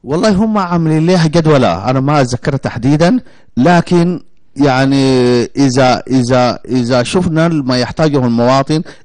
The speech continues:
إذا راجعنا الأسعار، إذا شفنا أزمة المواصلات، كل يوم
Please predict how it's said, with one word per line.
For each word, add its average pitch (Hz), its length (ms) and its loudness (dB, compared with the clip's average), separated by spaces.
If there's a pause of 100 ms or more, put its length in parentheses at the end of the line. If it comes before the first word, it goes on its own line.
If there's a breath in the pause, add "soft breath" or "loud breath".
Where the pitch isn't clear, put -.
(140)
إذا 127 220 0
راجعنا 131 440 0
الأسعار، 120 540 0 (260 loud breath)
إذا 127 280 0
شفنا 147 500 -2
أزمة 131 280 -2
المواصلات، 123 840 0 (540 loud breath)
كل 170 300 0
يوم 160 500 2